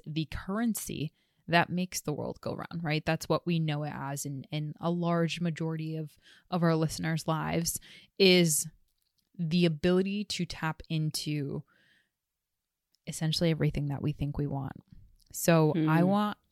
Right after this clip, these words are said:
Speaker 1: every single one of our listeners on this Monday to start to d-,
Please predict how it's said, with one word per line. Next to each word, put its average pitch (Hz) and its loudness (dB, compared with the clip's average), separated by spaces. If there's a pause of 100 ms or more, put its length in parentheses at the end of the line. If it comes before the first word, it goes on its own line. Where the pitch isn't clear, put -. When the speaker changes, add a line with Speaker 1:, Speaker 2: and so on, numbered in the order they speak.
(100)
Speaker 1:
every 165 2
single 175 0
one 151 0
of 151 -2
our 151 -2
listeners 165 -4
on 156 -6
this 151 -4
Monday 156 -4
to 165 -2
start - -4
to 196 -6
d-, 180 -6